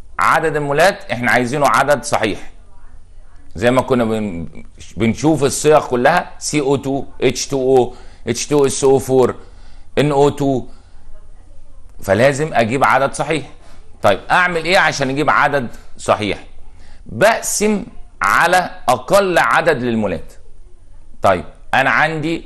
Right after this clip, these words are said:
تلتمية أربعة وتلاتين من ألف مول، وعندي مية سبعة وستين من ألف مول. مين فيهم الأصغر؟ المية سبعة وستين من ألف مول. <clears throat> هقسم عدد المولات للأكسجين والنيتروجين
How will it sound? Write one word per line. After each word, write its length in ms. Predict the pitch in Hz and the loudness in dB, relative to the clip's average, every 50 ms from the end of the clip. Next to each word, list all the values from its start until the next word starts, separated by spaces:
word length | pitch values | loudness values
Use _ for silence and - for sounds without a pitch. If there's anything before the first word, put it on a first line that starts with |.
| - - - | -12 -10 -4
تلتمية 400 | - 123 107 - 131 127 143 143 | -4 -2 -2 0 2 4 6 6
أربعة 220 | 139 127 127 135 | 6 6 4 4
وتلاتين 420 | 131 - 131 113 113 113 135 131 127 | 4 4 2 2 2 0 -2 -2 0
من 160 | 117 107 - | 0 0 2
ألف 260 | 117 127 120 - - | 0 0 0 -2 -4
مول، 280 | 117 120 135 180 196 - - - - - - - - - - - - - - - - - - | -2 0 0 0 -2 -4 -6 -12 -16 -18 -18 -16 -16 -16 -18 -18 -18 -20 -20 -20 -18 -18 -6
وعندي 540 | - 120 123 127 139 165 170 160 151 156 156 | 0 2 4 4 4 2 2 0 -2 -2 -2
مية 240 | 147 143 147 151 139 | 0 2 4 4 4
سبعة 360 | - - 143 139 139 131 123 | 4 2 2 4 4 4 2
وستين 360 | 107 - - - 143 143 143 | 2 -2 -6 -6 -4 -2 0
من 120 | 131 123 | 0 2
ألف 260 | 104 113 120 110 - 117 | 2 0 0 0 -4 -6
مول. 240 | 101 92 82 - - - - - - - - - - - - | -6 -6 -6 -8 -10 -14 -16 -18 -20 -20 -20 -18 -14 -6 -2
مين 220 | 113 127 165 170 156 | 0 0 2 2 0
فيهم 280 | 156 156 160 160 151 | 2 2 2 4 4
الأصغر؟ 440 | 147 143 147 147 135 135 143 135 131 - - - - - - - - - - | 4 6 4 4 4 2 2 2 2 -2 -10 -14 -14 -14 -16 -18 -16 -8 -4
المية 400 | 101 113 120 131 139 147 143 135 | 0 0 2 2 4 6 4 4
سبعة 380 | - - 147 135 139 131 127 123 | 4 4 2 4 4 4 4 2
وستين 460 | 123 - 117 101 - - 123 127 131 | 2 -2 -8 -8 -4 -4 -2 0 0
من 140 | 131 123 - | 0 0 2
ألف 300 | 92 110 120 113 - 156 | 2 2 2 0 -2 -2
مول. 280 | 151 156 160 147 127 - - - - - - - - - - | -2 -2 -2 -4 -4 -6 -10 -12 -14 -14 -14 -14 -10 -4 0
<clears throat> 1200 | - 190 127 120 117 85 71 - - - - - - - - - - - - - - - - - - | 0 0 0 -2 -4 -6 -6 -8 -12 -14 -12 -12 -14 -14 -14 -14 -12 -12 -12 -12 -12 -12 -14 -12 -4
هقسم 540 | - 151 180 - - - - 156 160 165 151 - - - - - - - - - - - - - - - | 0 2 2 2 2 0 -2 -2 -2 -2 -4 -10 -14 -18 -18 -18 -20 -20 -20 -20 -20 -20 -18 -18 -8 -2
عدد 420 | - 87 107 135 170 165 165 147 135 | 0 2 4 4 2 2 2 0 0
المولات 540 | 131 123 120 120 123 127 117 104 - - - | 2 2 2 4 4 4 4 2 0 -2 -4
للأكسجين 760 | 113 113 113 - - - 117 104 120 123 107 82 73 - - | -2 -2 -2 -4 -4 -4 -2 0 0 0 -2 -2 -6 -6 0
والنيتروجين 880 | - 107 117 120 120 120 117 - 120 117 107 110 147 180 185 170 - | 2 4 4 6 4 4 2 2 0 -2 0 0 -2 -2 -2 -4 -8